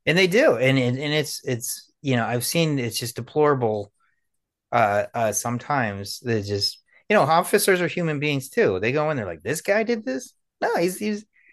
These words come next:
I, I had one perfect example. It was, um, the, the place I was at, it was the, the teacher of the year for the, all of the teachers in all of the, <laughs> the entire city. It was the teacher of the year. And, um, you know, and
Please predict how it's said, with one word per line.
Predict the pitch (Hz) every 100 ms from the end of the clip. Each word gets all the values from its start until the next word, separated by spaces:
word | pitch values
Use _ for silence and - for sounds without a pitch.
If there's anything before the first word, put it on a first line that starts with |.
| _
I, | 135
I |
had | 135 156
one | 147 175
perfect | 170 175 170 156
example. | 156 180 214 135
It | 107
was, | 131 123 127 _ _ _ _ _ -
um, | 110 113 110 107 104 _
the, | 131 151 127
the | 113 131 107
place | - 123 131 -
I | 139
was | 156
at, | 220 185 110
it | 110
was | 113 110 127
the, | 117 110 117
the | 110 101
teacher | - 139 - 139
of | 123
the | 123
year | 120 180 95 95 - _ _
for | - 127
the, | -
all | 123 151
of | 160
the | 147
teachers | 139 156 139 127
in | 110
all | 95 113 123 147
of | 135
the, | 135
<laughs> | 131
the | 127 120
entire | 117 - 135
city. | 127 160 139 101 - _ _ _ _ _ _ _
It | 120
was | 113 113
the | 107 110
teacher | - 135 - 131
of | 113
the | 113
year. | 117 147 85 80 _ _ _ _ _ _ -
And, | 120 117 113 107 104 101 113
um, | 104 98 95 107 127 _ _
you | 110
know, | 98 123 _ _ _ -
and | 107 104